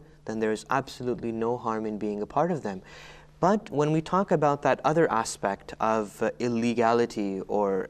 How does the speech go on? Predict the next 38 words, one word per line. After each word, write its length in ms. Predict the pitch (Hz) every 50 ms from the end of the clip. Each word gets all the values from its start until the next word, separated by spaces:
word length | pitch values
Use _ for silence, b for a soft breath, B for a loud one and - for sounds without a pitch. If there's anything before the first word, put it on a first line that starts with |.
| - -
alcohol 500 | 123 131 143 139 - 143 127 123 113 110
consumption, 680 | - - 110 104 98 - - 104 101 98 - - 120 120
those 260 | 135 160 180 180 -
things 240 | - 165 160 147 151
which 180 | 147 147 -
are 140 | 160 147 143
clearly 580 | - - - - - 175 196 208 202 196 180 -
against 460 | - 117 110 139 139 160 175 - -
the 80 | 147
teachings 400 | - - - 143 - - 143 135
of 100 | 120 117
Islam, 480 | 113 110 - - - 123 127 131 135 131
which 160 | 123 120 117
are 140 | 120 117 113
clearly 500 | - - - 151 156 160 156 147 - 110
illegal, 500 | 110 101 104 117 127 131 135 139 139 143 139 B B B B B
which 160 | - 127 -
are 140 | 139 127 127
clearly 500 | - - - - 160 185 202 202 170 147
detrimental 840 | 120 107 131 139 139 - - 127 113 110 113 156 202 208 - 180 151
to 160 | - - 131
an 80 | 127 131
individual 720 | - 117 113 104 104 98 120 123 117 - 117 107 104 104
at 100 | - 127
all 240 | 131 135 170 214 220
levels 400 | 175 123 107 95 98 101 104 98
and 140 | 123 123 123
in 100 | 120 127
all 160 | 143 190 233
respects, 560 | 214 147 120 - - 107 98 95 - - - - B B B B B B B B B B -
then 140 | 175 175
that 180 | 156 156 170 185
is 100 | 185 175
something 440 | - - 156 156 151 - 156 143 127
that 100 | 120 101
we 120 | 104 117 117
should 220 | - - 110 101
shun, 380 | - - - 110 104 98 90